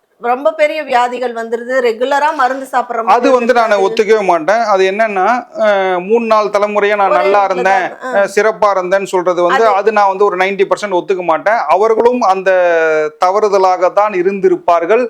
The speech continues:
Speaker 2: நான் ஏற்கனவே சொன்னேன், நம்மளுடைய வளர்ப்பும் ஜாதக கட்டமும் நம்மளுடைய வீடும் ஒன்றோடு ஒன்று தொடர்புடையது.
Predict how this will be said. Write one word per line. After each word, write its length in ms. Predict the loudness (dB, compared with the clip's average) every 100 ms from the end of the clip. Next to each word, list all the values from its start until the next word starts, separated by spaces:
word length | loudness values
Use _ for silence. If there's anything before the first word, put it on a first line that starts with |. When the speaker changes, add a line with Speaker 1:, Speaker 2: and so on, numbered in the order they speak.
| -8 _
Speaker 2:
நான் 420 | -2 0 2 0 2
ஏற்கனவே 440 | 0 0 -2 -2
சொன்னேன், 320 | -2 -2 -2 -2
நம்மளுடைய 760 | -2 0 0 2 2 0 -2 -6 -2
வளர்ப்பும் 600 | 2 2 0 -4 -6 -6
ஜாதக 540 | -2 0 2 0 -2
கட்டமும் 680 | -2 -2 0 -2 -2 -8 -10 _
நம்மளுடைய 520 | -4 0 0 2 0 0
வீடும் 540 | -4 0 0 -2 -6 -4
ஒன்றோடு 600 | -4 -2 2 2 2 0
ஒன்று 340 | -2 0 -2
தொடர்புடையது. 800 | 0 0 0 -2 -2 0 2 2